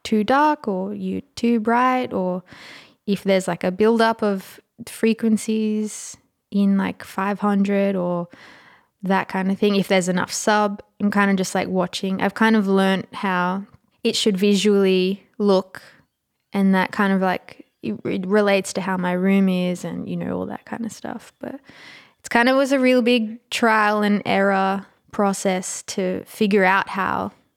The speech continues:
that should end up looking. And now I kinda just, like, obviously I'm using my ears, but I'm looking at it as well to make sure that nothing is, like,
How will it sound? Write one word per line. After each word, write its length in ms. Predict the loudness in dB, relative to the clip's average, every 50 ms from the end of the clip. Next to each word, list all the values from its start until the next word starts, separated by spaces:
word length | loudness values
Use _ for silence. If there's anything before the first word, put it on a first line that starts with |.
| _ _ 0
that 260 | 2 2 2 0 -2
should 240 | -2 -2 -2 -2 0
end 180 | 0 0 2 0
up 120 | 0 0
looking. 340 | -2 -2 -2 -2 0 0 0
And 140 | 2 2 2
now 160 | 2 2 0
I 60 | -2
kinda 260 | -2 -2 -2 0 0
just, 200 | -2 -2 -4 -6
like, 300 | -6 -6 -6 -6 -10 -18 -20 -20 _ _
obviously 360 | -2 0 0 0 0 0 0 2
I'm 140 | 4 4
using 280 | 4 4 4 4 4 2
my 140 | 2 0 -2
ears, 400 | -2 -2 -2 -2 -2 -4 -6 -8
but 200 | -6 -6 -4 -4
I'm 200 | -2 0 0 0
looking 300 | 0 0 -2 -4 -4 -4
at 140 | -4 -4 -4
it 100 | -4 -6
as 160 | -6 -8 -6
well 220 | -4 -4 -4 -6 -6
to 160 | -8 -6 -6
make 240 | -6 -6 -6 -8 -8
sure 320 | -6 -6 -4 -4 -6 -6
that 280 | -6 -6 -8 -8 -8 -10 -14 -20 -20 _ _ _ _ _ _ -2
nothing 580 | 2 2 2 2 0 0 0 0 0 2 2 0
is, 220 | 0 -2 -6 -6
like, 380 | -6 -6 -6 -6 -8 _ -18